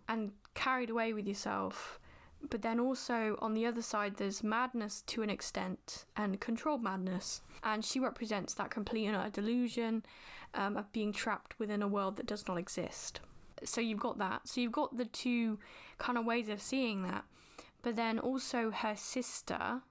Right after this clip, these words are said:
is married to this guy who's basically cheated on her multiple times. And we see Alice kind of discover him and be like, "Oh my God, what the hell?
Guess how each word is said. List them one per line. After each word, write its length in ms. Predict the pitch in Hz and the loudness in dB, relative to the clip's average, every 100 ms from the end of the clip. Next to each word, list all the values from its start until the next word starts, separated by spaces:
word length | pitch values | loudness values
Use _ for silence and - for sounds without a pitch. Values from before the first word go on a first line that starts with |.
| _ _ - | _ _ -4
is 220 | 220 208 | -2 0
married 440 | 220 214 214 208 | 2 2 2 0
to 120 | 202 202 | -2 -2
this 220 | 202 - | -2 -2
guy 580 | - 214 196 190 190 202 - - - - | -2 2 2 2 0 -2 -6 -12 -8 0
who's 220 | 233 220 | 2 2
basically 800 | - 277 254 247 - 220 214 196 - | 0 0 0 -4 0 2 2 0 -2
cheated 360 | - 233 202 202 | -2 0 0 0
on 140 | 202 | 0
her 340 | 202 208 196 190 | 0 2 2 2
multiple 360 | 196 196 - | 0 -2 -6
times. 420 | - 82 - - - - - - - - | -4 -4 -4 -6 -10 -12 -10 -10 -6 -2
And 300 | 220 214 202 | 0 0 -2
we 120 | 240 | -2
see 240 | 226 277 269 | 0 2 2
Alice 400 | 240 226 208 - | 2 0 -2 -4
kind 200 | - 214 | -2 -2
of 140 | 202 | -2
discover 520 | 233 196 - 220 208 | -2 -2 0 0 0
him 420 | 202 208 196 185 - | -2 -2 0 0 0
and 200 | 208 208 | 0 0
be 160 | 208 202 | 0 2
like, 500 | 190 - - - - _ _ - - | 0 -2 -6 -12 -20 _ _ -8 0
"Oh 60 | |
my 100 | 254 | 0
God, 400 | 233 254 196 196 - - - - - | 2 2 0 -2 -10 -16 -20 -20 -6
what 120 | 240 | -2
the 60 | 226 | 0
hell? 420 | 240 208 190 | 0 0 -2